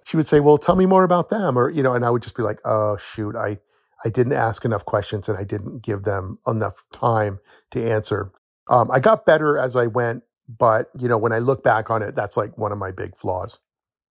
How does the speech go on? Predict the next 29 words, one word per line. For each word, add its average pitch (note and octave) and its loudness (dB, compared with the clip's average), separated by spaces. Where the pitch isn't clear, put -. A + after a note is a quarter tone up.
So B2 4
thinking F#3 0
about C3 4
that A#2 4
and A2+ -4
saying, A2+ 0
like, - -6
"What C#3 -2
questions C3 -2
do - -10
you A#2 -4
wanna A#2 0
ask?" A2 -2
Giving G3 4
them F3 2
time C#3 2
to B2+ -4
answer A#2 -2
and A#2+ -6
really F3 4
listening, C3 2
not B2 2
just D3 0
to C#3+ 2
their B2 2
answer, B2+ -2
but - -2
to A#2+ -2
the A2 -4